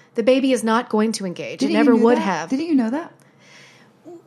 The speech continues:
Speaker 1: We knew she had a tilted uterus.
Speaker 2: Oh, but that's what you guys had, right?
Speaker 1: <clears throat> Yeah, well, my mom.
Speaker 2: Okay.
Speaker 1: But we didn't know about the tilted pelvic bone.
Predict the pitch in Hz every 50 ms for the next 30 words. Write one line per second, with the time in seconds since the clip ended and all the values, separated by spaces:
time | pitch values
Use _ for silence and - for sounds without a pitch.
0 | 302 262 - - 277 302 359 381 415 427 - 415 330 262 247 - 254 254 247 226
1 | 175 180 180 190 214 240 262 240 214 190 120 147 - - - - - - - 190
2 | 185 196 208 214 214 214 214 208 202 196 175 202 196 214 240 - - - 233 247
3 | 220 208 190 180 185 175 165 170 170 180 190 202 240 226 240 220 - - 254 254
4 | 254 240 220 208 202 165 85 - - - _ _ _ _ _ - 185 190 - -
5 | - 175 - _ - - 233 247 247 262 302 330 359 285 269 - 247 233 240 240
6 | 240 233 226 220 214 208 214 - - _ _ _ - 220 220 202 208 190 - 220
7 | 202 - 180 - - - - 320 330 233 - - - - 185 123 92 117 120 180